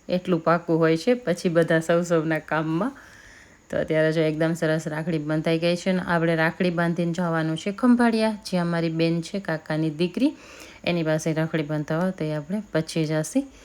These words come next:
એ તમને આગળ જોવા મળશે. તો અત્યારે કાજલ બાંધે છે પાર્થભાઈને રાખડી. તો અહીંયા જો એકદમ સરસ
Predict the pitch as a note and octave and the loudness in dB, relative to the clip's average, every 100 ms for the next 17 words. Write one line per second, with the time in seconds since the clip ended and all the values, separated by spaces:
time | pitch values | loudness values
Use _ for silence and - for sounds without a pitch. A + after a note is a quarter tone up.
0 | - - - - D#3+ D#3+ D#3+ D#3 D3+ D#3 | -20 -20 -8 -4 -2 0 0 0 -2 -4
1 | D#3 D#3+ D#3+ D#3+ F3 - A3 F#3 D#3+ - | -4 -2 0 0 -2 -4 -6 -4 -6 -4
2 | E3+ E3 D#3+ - E3 F3+ G3 F3 D#3 D#3 | -2 0 -2 0 2 4 4 4 0 0
3 | D#3 D#3 D#3+ D#3 - C#4 D4 A#3+ A#3 B3 | -2 -2 -4 -2 6 6 6 4 4 6
4 | B3 A#3 A3+ A#3 - B3 B3+ - - - | 6 6 4 2 2 4 4 0 -16 -20
5 | - _ - - - - _ _ - - | -20 _ -20 -20 -20 -20 _ _ -20 -20
6 | _ _ - - - - - _ _ - | _ _ -20 -20 -20 -20 -20 _ _ 0
7 | F3 E3+ E3+ F3 E3+ E3 E3+ F3 F3 E3 | 2 2 2 2 0 -2 -2 0 0 0
8 | E3+ | 0